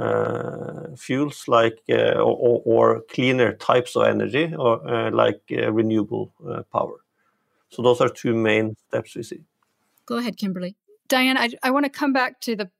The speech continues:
Speaker 3: point made previously, though, about policy,
Speaker 2: Mm-hmm.
Speaker 3: because I think it's important to understand that the private sector actions will largely be dictated by policy, or at least
Speaker 2: Mm-hmm.
Speaker 3: enabled by policy.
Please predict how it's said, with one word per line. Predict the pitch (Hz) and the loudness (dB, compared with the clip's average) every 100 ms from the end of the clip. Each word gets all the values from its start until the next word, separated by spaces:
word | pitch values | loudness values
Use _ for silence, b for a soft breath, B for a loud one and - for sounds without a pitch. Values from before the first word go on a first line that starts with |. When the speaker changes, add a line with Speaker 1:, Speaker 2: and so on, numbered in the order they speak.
| _ - | _ -6
Speaker 3:
point | 226 208 262 _ _ _ _ 247 | -2 -2 -4 _ _ _ _ -4
made | 220 190 | -2 -2
previously, | - 226 214 202 - 196 | -4 -2 -2 -4 -4 -4
though, | 202 196 | -2 -2
about | 208 - - | -4 -6 -6
policy, | 208 196 190 - - 180 - _ _ _ - | -4 -4 -6 -10 -10 -12 -12 _ _ _ -4
Speaker 2:
Mm-hmm. | 202 196 | -2 -2
Speaker 3:
because | 220 233 220 | -2 -2 0
I | 208 | 0
think | - 247 247 - _ _ _ - | 2 0 0 -6 _ _ _ -6
it's | 226 180 | -6 -2
important | 226 190 240 233 220 | -4 -4 -4 -4 -4
to | 220 | -4
understand | 202 196 190 - 208 202 190 185 185 _ _ _ _ - | -4 -4 -4 -4 -4 -2 -2 -4 -8 _ _ _ _ -4
that | 202 214 | -4 -4
the | |
private | 190 - 240 240 220 | -8 -2 0 0 -4
sector | - 214 - 202 | -4 -4 -4 -4
actions | 196 202 - - 190 180 - | -2 -2 -4 -4 -2 -4 -4
will | 208 190 | -4 -2
largely | 202 208 220 226 202 | 0 0 -2 -4 -6
be | 196 190 _ - | -4 -8 _ -8
dictated | 202 - 220 190 185 175 _ _ _ - | -8 -6 -4 -2 -2 -6 _ _ _ -4
by | 202 190 190 | -2 0 -2
policy, | - 214 160 - - - - | -4 -6 -6 -10 -12 -16 -8
or | 196 | -4
at | 196 | -4
least | 202 196 | -4 -4
Speaker 2:
Mm-hmm. | 185 | -2
Speaker 3:
enabled | 190 196 202 196 180 - | 0 0 0 -2 -6 -4
by | 180 185 | -6 -6
policy. | - - 220 - - | -10 -12 -12 -16 -18